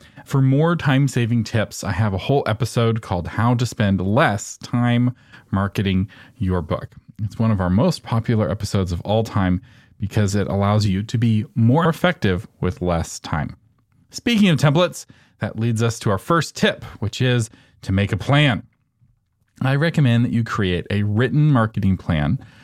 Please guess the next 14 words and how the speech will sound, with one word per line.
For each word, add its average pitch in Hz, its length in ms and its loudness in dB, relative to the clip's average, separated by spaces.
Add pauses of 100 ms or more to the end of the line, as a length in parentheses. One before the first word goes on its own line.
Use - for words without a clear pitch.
(160)
for 139 120 0
the 123 80 2
holiday 113 400 2
season. - 500 -8 (360)
And 117 240 0
I - 60 0
recommend 143 440 4
that 117 60 0
you 113 80 2
break 110 240 0
it 104 80 0
into 92 160 0
three 127 400 0
phases: 87 800 -4